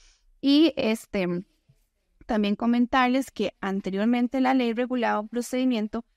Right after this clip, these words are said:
para el levantamiento que se llamaba ante la gestión, levantamiento de prohibición ante la Contraloría General de la República. Ahora, eh, no, este, ya no se establece este procedimiento, sino que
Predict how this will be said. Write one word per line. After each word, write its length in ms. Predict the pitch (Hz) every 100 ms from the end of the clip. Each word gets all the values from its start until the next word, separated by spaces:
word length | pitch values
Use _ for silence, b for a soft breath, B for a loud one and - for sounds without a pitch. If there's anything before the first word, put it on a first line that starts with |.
| _ _ _
para 440 | - 220 220 247 -
el 280 | 214 202 190
levantamiento 760 | 196 208 233 302 302 254 247
que 100 | 240
se 100 | 226
llamaba 420 | 214 233 208 196 180
ante 180 | 185
la 120 | 196 226
gestión, 400 | 254 - 214 226
levantamiento 560 | 220 214 233 240 226
de 60 | 233
prohibición 400 | 240 254 - 220 -
ante 340 | 247 285 294
la 100 | 190
Contraloría 480 | - 170 160 156 - -
General 240 | 156 190
de 60 | 202
la 100 | 208
República. 400 | 233 349 320 - _ _ _ -
Ahora, 540 | 269 320 294 247 277 _ _ -
eh, 380 | 202 196 208 -
no, 600 | 226 220 226 233 254 277 -
este, 360 | 208 - 180 -
ya 160 | 180
no 80 | 185
se 80 | 202
establece 340 | - 233 240
este 160 | 233 233
procedimiento, 580 | 254 254 277 285 285 320
sino 380 | - 214 233 254
que 140 | 190